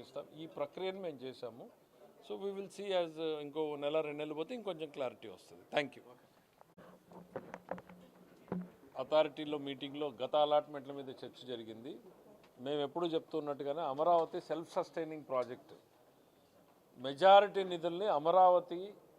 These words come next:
అమరావతినే సమకూర్చుకుంటుంది, అమరా-, సిఆర్డీఏనే సమకూర్చుకునేలాగా డిజైన్ చేయబడింది. మనం తాత్కాలికంగా టెంపరరీ సపోర్ట్ లాగా కొంత మేరకు బడ్జెటరీ సపోర్ట్ని, అది కూడా externally ఎయిడెడ్ లోన్స్నే వాళ్ళకి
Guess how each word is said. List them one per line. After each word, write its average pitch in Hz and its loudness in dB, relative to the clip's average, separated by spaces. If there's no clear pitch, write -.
అమరావతినే 180 4
సమకూర్చుకుంటుంది, 147 -8
అమరా-, 151 0
సిఆర్డీఏనే 160 0
సమకూర్చుకునేలాగా 147 -6
డిజైన్ 131 -8
చేయబడింది. 101 -14
మనం 151 0
తాత్కాలికంగా 170 2
టెంపరరీ 160 2
సపోర్ట్ 156 0
లాగా 151 0
కొంత 135 -6
మేరకు 156 -2
బడ్జెటరీ 143 -4
సపోర్ట్ని, 151 -6
అది 151 -4
కూడా 180 12
externally 170 0
ఎయిడెడ్ 147 -4
లోన్స్నే 160 -4
వాళ్ళకి 143 -4